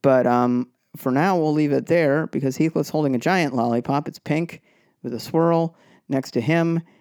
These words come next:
on his right, panel right as well, because his back to is to us, is the vet himself. The vet is wearing black pants. He's got a white sort of, like, doctor's coat over those and a black tie.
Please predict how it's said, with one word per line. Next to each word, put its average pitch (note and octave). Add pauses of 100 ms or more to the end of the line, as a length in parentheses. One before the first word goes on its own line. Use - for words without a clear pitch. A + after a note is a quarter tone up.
(160)
on A2+
his A2+
right, D#3 (100)
panel E3+
right D#3+
as D3
well, D3 (200)
because -
his A2+
back D#3
to D#3
is D3
to D3+
us, D3
is C3+
the A#2
vet D3
himself. D3 (280)
The A#2+
vet A#2+
is A#2
wearing A2+
black B2
pants. C3+ (240)
He's A#2
got A2+
a G#2+
white B2 (320)
sort A#2
of, A2
like, A#2
doctor's C3+
coat C3
over C3+
those C3 (240)
and A#2+
a G#2+
black A2+
tie. C#3